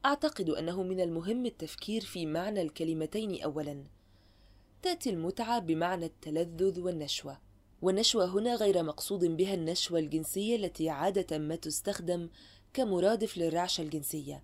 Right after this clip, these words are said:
ولكن المقصود بها تحقق شعور ما بالارتياح والسعادة الداخلية.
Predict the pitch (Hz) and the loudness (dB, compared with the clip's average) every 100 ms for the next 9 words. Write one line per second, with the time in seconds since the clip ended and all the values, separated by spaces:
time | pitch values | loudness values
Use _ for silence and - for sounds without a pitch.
0 | - - - - - - 294 302 302 330 | -18 -20 -20 -20 -20 0 4 4 4 0
1 | 247 160 - - 208 156 190 226 240 175 | 0 0 -4 -4 -4 2 2 2 -2 -6
2 | - 202 - 160 - - 156 185 160 175 | -8 -10 -10 -8 -4 -2 2 0 0 -2
3 | - - - - - - - 247 202 - | -2 -4 -18 -20 -20 -6 0 2 2 0
4 | 175 196 214 214 196 196 220 220 185 160 | 0 0 0 -4 -2 -2 0 2 2 0
5 | 156 - 156 151 147 143 | -2 -2 -2 -2 -4 -10